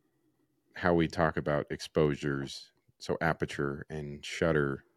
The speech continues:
and I S O? Wh-, can you help us out? Are, are we kinda going over your heads when we talk about some of these things? Do we need to dive into that more? Is that something that would be an interesting video for you all?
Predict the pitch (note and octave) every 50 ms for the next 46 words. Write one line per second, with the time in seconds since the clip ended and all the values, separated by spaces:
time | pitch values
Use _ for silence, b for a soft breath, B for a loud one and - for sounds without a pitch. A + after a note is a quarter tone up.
0 | _ - D2+ D2+ D2 D2 D2 C#2+ - _ - D#2 D#2+ D2+ D2 - - D#2+ D2+ D2
1 | D2 C#2+ C#2+ - _ b b b b b b b b b _ - - - - _
2 | _ _ _ _ _ _ _ _ _ _ _ _ _ - - G2 F#2 E2+ F2 F#2+
3 | G2 - F2 E2+ - F2 E2+ F2+ F#2 - - - _ - E2+ D#2+ D#2+ - - E2
4 | E2 F2+ F2+ F2 E2+ D#2+ - - - _ - - F#2 D#2+ D#2 D2+ C#2+ - - _
5 | _ _ _ _ _ _ _ _ _ _ _ _ _ _ _ _ _ _ _ _
6 | _ _ _ _ _ _ _ - G2+ F#2+ F#2 F2+ F2+ F2 F#2 F2 D2+ D2+ F#2 F#2+
7 | F#2+ F#2 F2+ F2+ F2 E2 D#2+ - G#2+ G#2 - A#2 A#2 A2+ A2+ - A#2+ A#2+ A#2+ A#2+
8 | A#2+ - - A#2+ A#2+ A#2+ A#2 A2+ - E2+ D#2+ E2 F2 F#2 E2+ F2 E2+ D#2 D2 F2
9 | F2 E2+ E2 F2+ F2+ G2+ G2+ G#2 G#2+ - - G#2 G#2 G#2 G#2 G#2 G#2 F#2+ D#2 D#2+
10 | E2 - - - F2 E2+ - F2 D#2+ D#2+ - - D#2 D2+ - D#2 D#2 D#2 D#2+ E2
11 | - - D#2+ - D#2+ D#2 C#2+ - A2+ G2+ G2+ G2 G2 - A2 G2+ F#2+ F#2+ F#2+ F#2+
12 | F#2+ F#2+ B